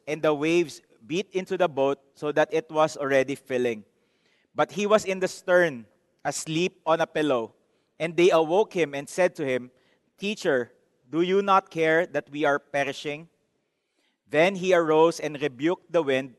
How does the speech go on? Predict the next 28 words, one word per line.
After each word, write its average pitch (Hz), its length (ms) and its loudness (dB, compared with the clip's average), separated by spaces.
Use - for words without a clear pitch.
and 135 120 -12
said 185 280 2
to 180 100 -4
the 156 100 2
sea, 139 380 -8
'Peace, 185 600 -6
be 151 160 -6
still.' 143 500 2
And 151 160 -8
the 156 80 2
wind 160 500 2
ceased, - 540 -6
and 151 140 -6
there 160 180 4
was 160 140 0
a 151 80 -4
great 151 300 -2
calm. 151 340 2
But 156 180 0
he 170 140 -2
said 202 300 2
to 175 100 -4
them, 143 280 2
'Why 160 320 6
are 180 140 4
you 180 140 -2
so 175 280 -4
fearful? 156 640 -2